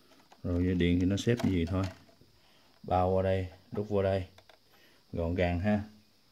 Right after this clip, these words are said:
Rồi bây giờ khi mà vô á, thì, à, mình cũng mở cái chốt này về lại. Mở như vậy lại.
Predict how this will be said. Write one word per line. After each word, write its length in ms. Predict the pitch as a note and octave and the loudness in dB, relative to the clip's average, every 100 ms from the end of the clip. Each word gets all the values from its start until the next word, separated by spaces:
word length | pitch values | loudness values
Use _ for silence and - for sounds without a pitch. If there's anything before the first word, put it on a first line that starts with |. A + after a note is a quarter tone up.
| _ _ _ - - - | _ _ _ -20 -20 -4
Rồi 200 | F#2 F#2+ | 0 2
bây 140 | G2+ | 6
giờ 140 | G2+ F#2 | 6 8
khi 220 | A2 A2 | 8 8
mà 120 | G#2 | 8
vô 180 | G2 A2 | 10 12
á, 220 | A2+ A#2+ | 12 10
thì, 200 | A2 F#2+ | 8 8
à, 140 | F#2 F2+ | 10 8
mình 220 | F#2+ F2+ | 6 4
cũng 260 | F#2+ G#2+ A#2 | 4 6 6
mở 140 | F2+ | 6
cái 100 | F#2 B2 | 6 6
chốt 160 | C#3 | 6
này 120 | C3+ F#2+ | 6 6
về 140 | F#2 | 6
lại. 240 | F2 F2 - - - | 6 4 2 -4 -10
Mở 180 | - E2 | -2 0
như 140 | G#2+ A2 | 2 0
vậy 120 | G2+ | 0
lại. 220 | E2+ F2 | 0 -2